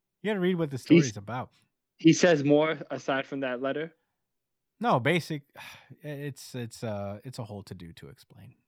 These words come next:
Speaker 1: You should just read it and
Speaker 2: We'll
Speaker 1: just
Speaker 2: save it for another time.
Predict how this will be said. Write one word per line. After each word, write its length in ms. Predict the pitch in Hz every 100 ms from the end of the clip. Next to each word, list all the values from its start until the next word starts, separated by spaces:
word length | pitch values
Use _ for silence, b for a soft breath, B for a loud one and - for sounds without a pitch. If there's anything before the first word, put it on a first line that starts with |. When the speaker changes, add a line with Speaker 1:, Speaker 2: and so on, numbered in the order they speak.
| _ _ _ _ _ _ _ _ _ 117
Speaker 1:
You 80 | 113
should 140 | 107 107
just 200 | - 76
read 160 | 73
it 80 | 69
and 300 | - - - - _ _ - -
Speaker 2:
We'll 80 | 123
Speaker 1:
just 100 | -
Speaker 2:
save 160 | 123
it 80 | 113
for 160 | - 104
another 260 | 95 85
time. 360 | 85 - - 151